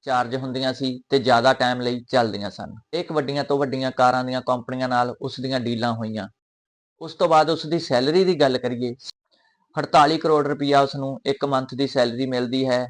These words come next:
ਜੋ ਕਿ ਸਾਲਾਨਾ ਸੈਲਰੀ ਸਤਾਰਾਂ ਹਜ਼ਾਰ ਪੰਜ ਸੌ ਕਰੋੜ ਰੁਪਈਆ ਬਣਦੀ ਹੈ।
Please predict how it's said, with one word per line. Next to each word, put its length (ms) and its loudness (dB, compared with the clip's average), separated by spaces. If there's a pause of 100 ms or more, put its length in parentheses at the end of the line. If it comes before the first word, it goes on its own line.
(100)
ਜੋ 180 0
ਕਿ 140 -4
ਸਾਲਾਨਾ 400 0
ਸੈਲਰੀ 460 -2
ਸਤਾਰਾਂ 500 2
ਹਜ਼ਾਰ 240 2
ਪੰਜ 260 -4
ਸੌ 140 -6
ਕਰੋੜ 280 -2
ਰੁਪਈਆ 320 -2
ਬਣਦੀ 440 -4
ਹੈ। 140 -6